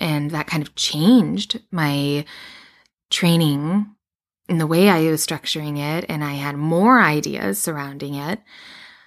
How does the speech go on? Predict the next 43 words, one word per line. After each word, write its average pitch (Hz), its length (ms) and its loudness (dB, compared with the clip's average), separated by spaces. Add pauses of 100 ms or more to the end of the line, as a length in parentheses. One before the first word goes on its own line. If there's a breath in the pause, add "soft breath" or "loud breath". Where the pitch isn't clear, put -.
(220 loud breath)
that 165 580 4
I'm 180 280 0
so 190 360 4
excited 220 720 4
that 170 140 -4
I 175 100 -2
didn't 175 640 -4 (600)
kind 175 180 -2
of 160 60 -4
start 160 440 -2
promoting 190 480 2
it 160 80 0
and 156 100 0
talking 208 400 2
about 131 280 -6
it 220 260 -2 (600)
in 180 160 0
January 196 580 2
because 254 600 2 (600 loud breath)
it 240 160 6
wasn't 262 300 4
ready. 254 500 0 (880)
There 233 120 6
was 254 160 4
more 233 400 4
for 240 160 -2
me 226 160 6
to 226 100 4
discover 214 840 -2
out 175 140 4
of 180 100 2
how 175 280 2
I 170 240 0
can 180 220 0
serve 151 440 -2
my 160 100 0
students 196 640 2
and 165 200 0
whoever 165 280 0
feels 160 380 0
called 156 400 -4
to 165 140 0
learn 190 500 4